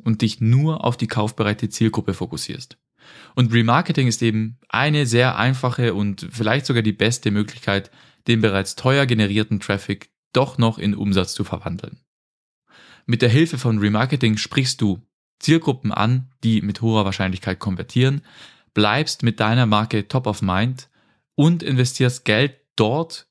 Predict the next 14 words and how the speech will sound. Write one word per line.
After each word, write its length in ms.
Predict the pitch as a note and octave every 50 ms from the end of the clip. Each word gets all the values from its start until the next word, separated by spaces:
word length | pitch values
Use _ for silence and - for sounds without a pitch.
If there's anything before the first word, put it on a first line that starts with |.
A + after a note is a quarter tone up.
| _
wo 200 | - B2+ A2+ B2+
der 160 | C3 C3+ C3 A#2
Return 400 | A2+ G#2+ - A#2 G#2+ A2 A2+ -
on 160 | - G#2 G#2
Investment 580 | G2 F#2+ G2 G2 - - - F#2+ F#2+ F#2+ F#2 - _ -
potenziell 600 | - D#3+ D#3+ D#3 C3+ B2+ - A2+ G#2+ G#2+ A2 G#2 -
enorm 580 | - A2 G2+ G2 G2 F#2+ G2 G2+ G2 F#2+ E2+
hoch 220 | E2+ F2 D#2+ - E2
ist. 300 | E2 - - - _ _ _ _ _ _ _ _
Und 180 | - A2 A2 G#2+
das 240 | B2+ C3 C#3 B2+ -
in 180 | - B2+ B2
jeder 280 | G#2+ G2 A2 A2 A2+ G#2+
Branche. 420 | - - F#2 F#2 E2+ - B1 -